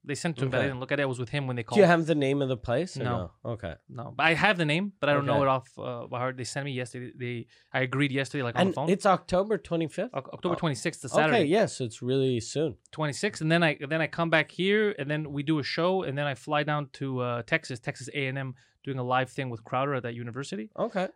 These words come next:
Speaker 1: Um, so the, and then after that, we're supposed to start all the Quebec stuff. So Quebec City is November second. That's not changing. Uh, and then we'll see what we can book within November, 'cause then December, it's holidays, people are busy.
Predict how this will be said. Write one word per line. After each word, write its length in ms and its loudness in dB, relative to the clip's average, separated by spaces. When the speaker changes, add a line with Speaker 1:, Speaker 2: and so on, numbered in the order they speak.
Speaker 1:
Um, 800 -2
so 600 -8
the, 180 -6
and 100 -8
then 220 -6
after 280 -4
that, 240 2
we're 80 -4
supposed 240 -6
to 20 -14
start 120 -2
all 40 -4
the 80 -12
Quebec 300 -6
stuff. 260 -16
So 180 -6
Quebec 380 -2
City 280 0
is 260 -8
November 300 -4
second. 300 -2
That's 140 -8
not 140 -10
changing. 340 -6
Uh, 200 -2
and 100 -4
then 280 -6
we'll 120 -6
see 200 -6
what 400 -10
we 80 -8
can 180 -8
book 360 -6
within 280 -6
November, 380 -4
'cause 180 -6
then 140 4
December, 440 4
it's 180 -6
holidays, 580 0
people 220 -2
are 40 0
busy. 320 -4